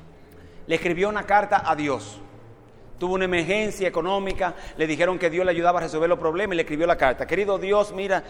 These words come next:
tengo una situación económica, me dijeron que tú ayudas a la gente, yo quiero que tú me mandes cien quetzales". ¿Está bien? Manda la carta, llega al correo,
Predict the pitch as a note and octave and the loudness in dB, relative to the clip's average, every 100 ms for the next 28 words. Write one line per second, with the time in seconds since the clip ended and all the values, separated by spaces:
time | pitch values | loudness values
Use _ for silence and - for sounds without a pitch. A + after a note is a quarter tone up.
0 | - - F#3 F#3+ F#3 F3+ F3 F3+ F3+ E3+ | -12 -8 -6 -4 -4 -2 -4 -4 -4 -4
1 | F3 F#3 F3+ D#3+ D3+ E3 F3 E3 E3+ E3 | -2 -4 -4 -4 -2 -4 -2 -2 2 2
2 | D#3+ E3+ D#3+ D3 F3 F3+ E3+ D#3+ - - | 2 0 0 -2 -6 -6 -4 -4 -6 -14
3 | - D#3+ F#3 E3+ F3 F3 E3+ F3 F3+ E3 | -10 -4 -2 -2 -4 -4 -2 0 0 -4
4 | - E3+ F3+ F3 E3+ - A#2+ - - - | -4 -4 -4 -4 -6 2 4 4 -2 -12
5 | - - - - - - - - - - | -12 -16 -20 -20 -20 -20 -20 -20 -20 -20
6 | - F#3+ C4 A#4 - - - - - D3 | -4 0 2 0 -4 4 4 6 4 2
7 | D3+ F#3 G3 G#3+ G#3+ F#3+ E3 F3 F3 G#3 | 4 2 6 4 4 0 2 0 0 0
8 | G3 F#3+ | 0 0